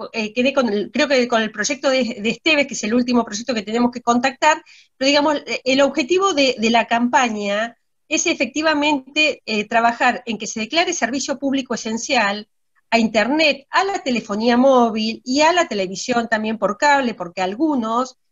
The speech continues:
y algunas tenemos el Internet por el cable. Eh, y en ese sentido también lo que decimos es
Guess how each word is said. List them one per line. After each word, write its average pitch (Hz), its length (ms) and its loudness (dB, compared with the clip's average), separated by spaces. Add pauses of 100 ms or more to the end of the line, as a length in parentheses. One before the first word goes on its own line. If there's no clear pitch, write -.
(100)
y 196 60 -2
algunas 254 480 0
tenemos 214 760 -2
el 220 220 -6
Internet 285 600 0 (180)
por 240 180 2
el 262 180 2
cable. 170 640 -2 (560)
Eh, 202 460 -2
y 247 140 0
en 320 80 2
ese 440 220 -4
sentido 359 280 2
también 330 260 2
lo 339 120 2
que 302 80 -2
decimos 349 640 0
es 330 280 0